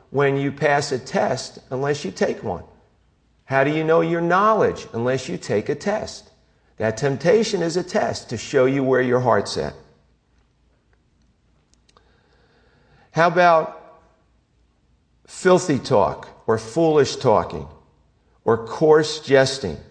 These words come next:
which aren't fitting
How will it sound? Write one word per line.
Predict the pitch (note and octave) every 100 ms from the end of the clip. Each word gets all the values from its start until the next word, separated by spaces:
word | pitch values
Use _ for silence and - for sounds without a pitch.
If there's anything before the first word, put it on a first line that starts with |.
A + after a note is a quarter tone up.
| _ _ _ _ _ _ _ _ _ _ _ _ _ _ -
which | C3+ D3+
aren't | D#3+ D#3+ E3
fitting | - B3 C4 D3+ E2